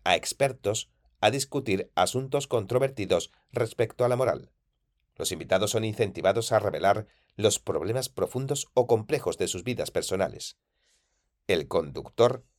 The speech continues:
los expertos o incluso el público en el estudio luego sugieren soluciones a los problemas. Para asegurar la popularidad del programa,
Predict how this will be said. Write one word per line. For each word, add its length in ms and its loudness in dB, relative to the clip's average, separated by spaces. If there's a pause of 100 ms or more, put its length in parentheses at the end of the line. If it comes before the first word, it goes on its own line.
(100)
los 180 -4
expertos 680 -2 (440)
o 120 2
incluso 320 -2
el 100 -2
público 380 -2
en 60 -4
el 100 -4
estudio 360 -2
luego 280 0
sugieren 400 -2
soluciones 580 -2
a 100 2
los 160 -2
problemas. 600 -4 (580)
Para 300 4
asegurar 400 2
la 160 2
popularidad 540 0
del 200 -2
programa, 500 0